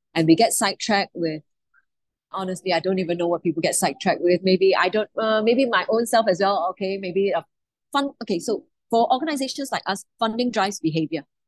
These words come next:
So if we are not firm in our focus of what we are hoping to achieve, sometimes the funders, uh, may, uh, <laughs> may come in and shape different,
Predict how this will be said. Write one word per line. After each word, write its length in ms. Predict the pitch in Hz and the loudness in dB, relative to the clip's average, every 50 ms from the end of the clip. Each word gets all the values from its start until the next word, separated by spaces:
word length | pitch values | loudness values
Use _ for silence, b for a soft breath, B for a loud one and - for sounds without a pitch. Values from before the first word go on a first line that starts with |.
| _ _ _ _ _ _ _ _ _ - | _ _ _ _ _ _ _ _ _ -2
So 240 | - 233 233 226 - - | 0 0 0 0 2 2
if 140 | 214 202 220 | 2 2 2
we 320 | 190 254 277 311 330 330 - - | 2 4 6 6 6 4 4 2
are 180 | - 190 185 185 | 0 0 2 2
not 320 | 190 208 208 233 254 - _ _ _ _ _ _ _ _ _ _ _ _ - | 0 0 0 -2 -2 -6 _ _ _ _ _ _ _ _ _ _ _ _ 0
firm 400 | 269 240 190 170 190 247 285 - _ _ _ _ | 2 2 2 0 -4 -8 -14 -16 _ _ _ _
in 180 | 196 196 185 175 - | 0 0 0 0 -2
our 160 | 170 170 170 - - | -4 -4 -4 -2 2
focus 520 | 226 226 233 226 254 247 247 247 - - _ | 2 2 2 2 2 0 0 0 -4 -4 _
of 160 | - 165 151 156 | -2 -2 0 0
what 180 | 196 208 202 | 0 -2 0
we 80 | 190 175 | 0 -2
are 80 | 165 - | -2 -2
hoping 260 | 196 202 202 247 240 | -4 -4 -4 -4 -4
to 100 | - - | -4 -4
achieve, 340 | 147 - - 196 190 196 196 - _ _ _ | -4 -4 -2 0 0 0 -2 -4 _ _ _
sometimes 640 | - - 277 285 320 320 311 285 311 311 302 - - _ | -8 -6 -4 -4 -4 -4 -2 -2 -2 -2 -4 -6 -4 _
the 80 | - 180 | -4 -2
funders, 640 | - 208 202 208 208 214 220 226 233 226 - - - _ _ _ _ _ _ - | 0 0 0 0 2 2 2 2 0 0 -4 -8 -12 _ _ _ _ _ _ -4
uh, 260 | 165 165 165 160 160 156 - _ _ _ | -2 0 0 0 -2 -4 -8 _ _ _
may, 720 | 202 208 214 220 226 247 269 277 285 285 285 285 311 285 - _ _ | -6 -4 -2 0 0 0 0 0 -2 -2 -2 -4 -4 -6 -8 _ _
uh, 260 | - 240 185 208 180 156 - 208 - - | -4 -4 -2 -2 -4 -4 -8 -12 -18 -14
<laughs> 240 | 311 330 302 - - | -12 -10 -10 -10 -2
may 400 | 190 220 247 277 285 294 294 277 - | 2 2 4 4 4 2 -2 -4 -2
come 180 | - 240 240 247 | -4 -2 0 2
in 160 | 240 247 233 | 0 2 0
and 120 | 208 175 | 0 -2
shape 300 | - - - 254 202 202 | -2 -2 -2 -2 -4 -2
different, 460 | - 202 190 - 214 202 208 208 208 | -6 -6 -6 -4 -6 -6 -6 -8 -10